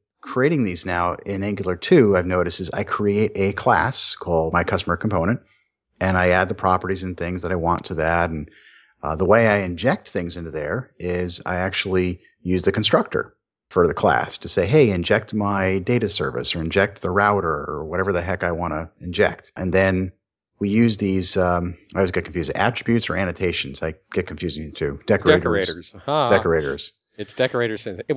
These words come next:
Speaker 2: but we, uh, you know, th-, that's good.
Speaker 1: It's
Speaker 2: Some
Speaker 1: a
Speaker 2: of the thing
Speaker 1: thing
Speaker 2: that has
Speaker 1: with
Speaker 2: to
Speaker 1: an at sign.
Speaker 2: Yeah, thing with an at sign. The language here has to be refined, all right?
Speaker 1: Yes.
Speaker 2: But, but the most common way of referring to these things is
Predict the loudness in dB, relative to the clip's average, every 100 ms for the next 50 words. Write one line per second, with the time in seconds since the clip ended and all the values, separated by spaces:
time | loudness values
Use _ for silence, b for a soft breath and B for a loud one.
0 | -4 0 2 2 0 0 0 -2 -6 -8
1 | -8 -8 -2 -2 0 0 4 4 4 6
2 | 6 6 4 2 0 -2 -4 -6 -6 -8
3 | 0 2 4 2 0 0 2 2 0 -2
4 | -6 B B B B -2 0 4 2 0
5 | -4 -6 -6 -4 -6 -8 -8 -8 -8 -8
6 | -8 -8 -14 -20 _ -10 -6 -6 -2 -2
7 | -2 -2 -4 -6 _ -6 0 0 0 -2
8 | 0 0 0 0 0 -2 -4 -4 -4 -6
9 | -4 -4 -4 -6 -10 -10